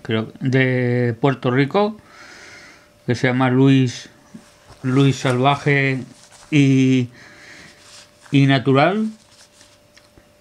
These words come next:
Y vamos ya con las votaciones, que se hace tarde hoy. A ver, Ani cuatro por cuatro, Yankee Aventur,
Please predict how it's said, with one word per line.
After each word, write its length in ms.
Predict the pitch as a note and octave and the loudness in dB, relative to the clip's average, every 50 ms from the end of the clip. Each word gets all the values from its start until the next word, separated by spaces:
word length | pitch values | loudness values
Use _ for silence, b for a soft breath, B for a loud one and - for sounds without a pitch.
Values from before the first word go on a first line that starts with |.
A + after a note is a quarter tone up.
| _ _ _ _ _ | _ _ _ _ _
Y 120 | - D#3+ D3+ | 0 0 2
vamos 460 | D#3 D#3 D3+ D3 D3 B2+ G#2+ - - | 2 0 -2 -2 -4 -4 -6 -10 -8
ya 280 | - C#3 C3 B2+ C3 A2 | -4 -2 -2 -2 -2 -4
con 160 | B2 B2+ B2+ | -4 -2 -2
las 120 | B2+ B2+ | -2 -2
votaciones, 520 | A#2+ B2 A2+ C3+ B2+ - F#3 G3 F#3 C#3 A#2+ | -4 -4 -4 -6 -4 -2 -2 -2 0 -2 -2
que 140 | - B2 A2+ | -4 -6 -6
se 80 | B2+ | -4
hace 180 | B2 B2 C3+ C3+ | -2 -2 -2 -2
tarde 360 | - D3 E3 C#3+ A#2+ A#2 - | -2 -2 -2 -2 -4 -6 -4
hoy. 260 | - D#3 E3 D3 A2+ - - _ _ _ _ _ _ _ - - | -4 -4 -4 -4 -4 -8 -14 _ _ _ _ _ _ _ -6 -4
A 60 | B2 | -2
ver, 240 | C#3+ D#3+ C#3 A#2 G#2+ A2 - - - - - - - - - _ - B B B B B B B B B B B B - | 0 0 -2 -2 -6 -10 -16 -20 -20 -20 -20 -20 -20 -20 -20 _ -20 B B B B B B B B B B B B -4
Ani 260 | D3 D3+ D#3+ F#3 F#3+ | -2 -2 -2 -4 -4
cuatro 320 | E3+ F3 E3 D#3 F3 D#3 | -2 -2 -2 -2 -2 -2
por 160 | D3 D#3+ D3+ C3 | -2 -2 -2 -2
cuatro, 420 | C3 B2 A#2 - - - G2+ - B B B B B B B B B B B _ _ _ _ _ _ _ _ - - _ _ _ - - | -2 -2 -2 -4 -6 -12 -14 -14 B B B B B B B B B B B _ _ _ _ _ _ _ _ -20 -20 _ _ _ -16 -10
Yankee 840 | - C3+ C3+ B2 C#3+ D#3+ E3+ F3+ F3 F3 G3+ G#3+ A3 A3+ A#3 - _ _ | -6 -4 -2 -2 -2 -4 -6 -6 -8 -6 -6 -6 -6 -6 -8 -14 _ _
Aventur, 680 | - C#3+ C3+ C3+ C3+ B2+ A2+ - D#3 D3 C3 A2 G2+ | -4 -4 -2 -2 -4 -4 -2 -2 0 0 0 -2 -6